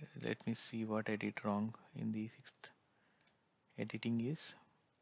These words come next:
F two. So I'm not freeze the F column, that's the reason. So I'm adding a dollar sign, so apply. So now we have the three, last leg is greater than or equal to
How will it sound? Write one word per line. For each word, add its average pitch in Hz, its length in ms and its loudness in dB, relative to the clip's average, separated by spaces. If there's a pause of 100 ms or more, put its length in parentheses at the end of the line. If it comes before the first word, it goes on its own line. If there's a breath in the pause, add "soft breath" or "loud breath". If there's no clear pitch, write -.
(280)
F 120 160 0
two. - 80 0
So 135 220 4
I'm 117 160 6
not 135 260 8 (760)
freeze 127 280 6
the 202 180 8 (680 soft breath)
F - 140 2
column, 101 280 10 (360)
that's 113 160 2
the 110 80 6
reason. 104 300 0
So - 160 -4
I'm 117 220 2 (180)
adding 117 240 4
a - 20 4
dollar 110 240 6
sign, 156 240 2 (1080 soft breath)
so 175 160 0
apply. - 320 -2 (880)
So 185 220 4 (100)
now 127 140 6
we 139 160 6
have 117 240 6
the 190 160 6 (640)
three, 113 240 4 (100)
last 117 380 6
leg 123 160 8
is 190 160 6 (320)
greater 113 200 6
than 143 160 6
or - 20 8
equal 120 340 4
to 220 100 2